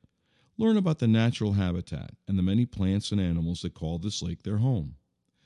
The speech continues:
The thirteen-acre waterway was once part of a huge bay in ancient times, when all the lakes up and down the Jersey coast were connected. When you continue around Silver Lake,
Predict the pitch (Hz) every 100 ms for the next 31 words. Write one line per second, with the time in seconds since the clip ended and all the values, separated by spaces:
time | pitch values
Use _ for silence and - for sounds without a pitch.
0 | _ _ _ - 95 120 156 - 165 117
1 | 123 139 110 90 90 85 85 85 90 90
2 | 78 90 85 - 90 82 78 78 - 71
3 | 82 110 - 110 98 82 55 90 98 -
4 | 98 98 82 76 64 - - _ _ _
5 | - 82 - 104 123 143 151 120 92 90
6 | 92 87 104 90 87 82 85 85 82 -
7 | 92 80 - - - 82 85 85 82 -
8 | - _ _ _ _ _ _ _ _ _
9 | _ _ _ _ _ - 107 120 135 135
10 | 180 233 208 104 90 85 - 87 80 82
11 | 85 87